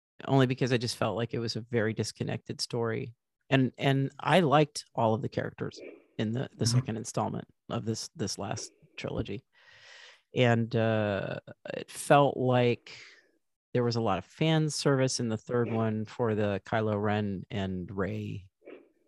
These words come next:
Speaker 1: shippers. <laughs> But then
Speaker 2: <laughs>
Speaker 1: I, you know, so I, I, I don't know. I, d-, it, I,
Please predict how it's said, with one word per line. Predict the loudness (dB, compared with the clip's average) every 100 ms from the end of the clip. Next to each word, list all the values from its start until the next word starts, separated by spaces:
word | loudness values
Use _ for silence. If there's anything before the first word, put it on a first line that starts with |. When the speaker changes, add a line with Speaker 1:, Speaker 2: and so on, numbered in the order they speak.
| _ _ _
Speaker 1:
shippers. | -8 -6 -6 -8 -6 -6 -6
<laughs> | -6 -4 -2 -2 -4 -6 -12 -18 _ -8 -6 -2 6 6 6
But | 4 8
then | 10 10 8 2 -10
Speaker 2:
<laughs> | -6
Speaker 1:
I, | 2 2 2 -12 -2
you | 2
know, | 2 2
so | 2 4
I, | 4 4 2 0 _ -14 -4 2
I, | 4
I | 6 6
don't | 4
know. | 0 -6 -2
I, | 2
d-, | 2 4
it, | 2 4 4
I, | 6 8 4